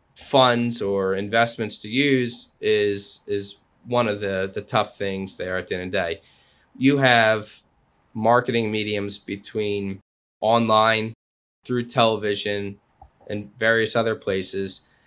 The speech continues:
that are saying, you know, you should buy individual stocks and you should never buy mutual funds 'cause they underperform, and, or you need to buy this mutual fund company over that mutual fund company. So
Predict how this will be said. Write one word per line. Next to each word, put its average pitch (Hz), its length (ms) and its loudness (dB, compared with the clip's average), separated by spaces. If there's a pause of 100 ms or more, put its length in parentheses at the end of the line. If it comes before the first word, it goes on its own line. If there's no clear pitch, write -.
(220)
that 107 220 0
are 101 120 2
saying, 104 460 -2
you 101 80 -2
know, 95 60 -2
you 101 140 -4
should 98 200 -6
buy 101 200 0
individual 98 460 -4
stocks 110 640 2
and 87 500 -10
you 101 100 -12
should 92 200 -8
never 101 240 -4
buy 95 260 -2
mutual 113 320 -2
funds 95 320 -8
'cause - 220 -12
they 95 60 -8
underperform, 92 840 0
and, 87 180 -8
or 95 180 -2
you 95 80 -4
need 101 140 -4
to 104 80 -4
buy 98 240 -2
this 127 280 0
mutual 101 280 -4
fund 98 300 -6
company 98 380 -6
over 92 160 -6
that 110 240 2
mutual 101 280 -8
fund 92 240 -12
company. 95 320 -6
So 104 300 -2